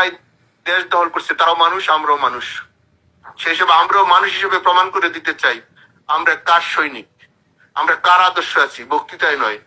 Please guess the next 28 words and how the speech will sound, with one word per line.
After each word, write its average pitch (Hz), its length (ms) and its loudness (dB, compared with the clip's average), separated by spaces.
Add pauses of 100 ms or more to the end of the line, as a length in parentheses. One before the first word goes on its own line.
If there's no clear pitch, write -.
আমরা 139 140 0 (160)
কর্ম 202 220 4 (120)
দিয়ে 196 220 0
বলবো 170 200 0 (100)
আমরা 151 240 0
অমুকের 156 420 -10
সৈনিক। 139 300 -6 (1040)
না 131 200 2
হলে 175 160 2 (100)
আমাদের 156 320 -2
যিনি 160 160 -10 (100)
জাতির 156 320 -2
পিতা 160 180 -6 (100)
ঘুমিয়েছেন, 151 480 -6 (760)
উনি 156 120 -4 (140)
কষ্ট 160 240 -2 (140)
পাচ্ছেন। - 360 -4 (1080)
সেই 156 200 -2
হিসাবে 160 280 -4 (520)
আমাদের 165 360 0
মনে 170 160 -2
হয় 165 120 0 (100)
আর 156 100 4 (100)
ভেদাভেদ 160 400 -2 (100)
না 156 60 4 (100)
রেখা 139 260 -4 (560)
আমরা 156 220 0 (140)
সকলে 170 280 0